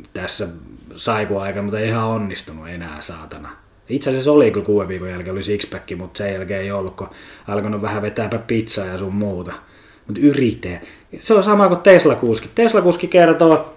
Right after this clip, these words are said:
että silloin Tesla, ää, al-, ää, ve-, vegaani kertoo, että se on vegaani,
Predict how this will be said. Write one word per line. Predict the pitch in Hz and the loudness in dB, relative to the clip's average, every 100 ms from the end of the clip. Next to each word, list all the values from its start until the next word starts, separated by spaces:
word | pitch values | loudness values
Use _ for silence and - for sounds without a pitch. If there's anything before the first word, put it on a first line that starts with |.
| 147 | -4
että | 139 | 0
silloin | 160 156 | 2 4
Tesla, | 156 160 151 151 143 - - - - - - _ _ _ _ _ | 6 6 8 6 6 2 -18 -20 -20 -20 -20 _ _ _ _ _
ää, | 151 139 160 | 6 8 10
al-, | 175 160 165 | 10 10 8
ää, | 160 156 | 10 10
ve-, | 156 175 165 160 | 10 10 8 8
vegaani | 175 170 170 160 | 6 8 8 8
kertoo, | 147 151 147 151 | 8 6 8 6
että | 143 | 8
se | 160 | 6
on | 143 | 8
vegaani, | 147 147 143 139 131 | 6 6 6 6 4